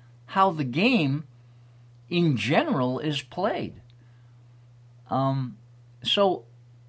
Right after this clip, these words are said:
I don't know if you're following in this or you can understand. Let me explain the difference between a two-strike stroke and a normal stroke. Um, the, the philosophy here is when you have two strikes on you,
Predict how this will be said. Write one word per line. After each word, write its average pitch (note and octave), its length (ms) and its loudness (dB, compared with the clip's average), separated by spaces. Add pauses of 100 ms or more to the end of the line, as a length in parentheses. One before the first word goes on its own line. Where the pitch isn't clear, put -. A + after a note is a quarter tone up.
(140)
I E3+ 100 4
don't C4 140 0
know F#3+ 100 2
if C#3+ 120 -4
you're C#3+ 100 -2
following E3 560 0
in E3+ 60 -6
this F3+ 220 -8
or D3 40 -6
you C3 120 -4
can C#3 160 -2
understand. C#3 440 -2
Let A3 120 0
me G4 80 -8
explain C4+ 400 -4
the F#3+ 80 0
difference E3 380 -4
between D#3+ 260 -6
a B2 40 -2
two-strike C#3 560 -6
stroke C3+ 340 -6
and G#2+ 80 -2
a G2+ 40 -2
normal C3+ 340 0
stroke. - 440 -8 (1040)
Um, D3 380 4 (360)
the, C#3+ 240 2
the C3+ 200 -6
philosophy F3 840 0
here F2+ 440 -2
is F2 440 -6 (280)
when E3 160 0
you E3+ 100 0
have F#3+ 160 0
two A#3+ 200 -2
strikes F3+ 400 -2
on G#2 220 -2
you, E2 220 -8